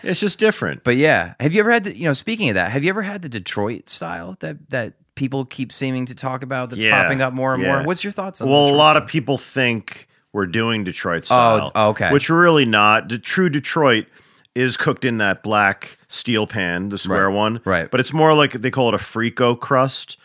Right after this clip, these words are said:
Speaker 1: It's like the cheese crust gets down into the edges. We're not doing exactly that. Uh, I think it's more of a hybrid between, like,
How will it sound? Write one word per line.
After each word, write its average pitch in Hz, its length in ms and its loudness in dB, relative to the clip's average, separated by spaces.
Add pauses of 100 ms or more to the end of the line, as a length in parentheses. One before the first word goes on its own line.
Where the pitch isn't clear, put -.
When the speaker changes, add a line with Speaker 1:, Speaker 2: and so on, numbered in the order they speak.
Speaker 1:
It's - 100 -10
like 156 120 -2
the 196 80 -6
cheese 117 380 -2
crust - 460 0
gets 104 220 -6
down 107 240 0
into 95 160 -6
the 101 100 -2
edges. 110 480 -4 (560)
We're 147 120 4
not 151 180 2
doing 110 300 2
exactly 92 640 -2
that. 113 340 0 (160)
Uh, 87 320 -4
I 87 60 -6
think 98 180 -10
it's 95 160 -10
more 95 220 -4
of 82 40 -6
a 85 80 -4
hybrid 90 480 -2
between, 82 440 -8
like, 78 420 -10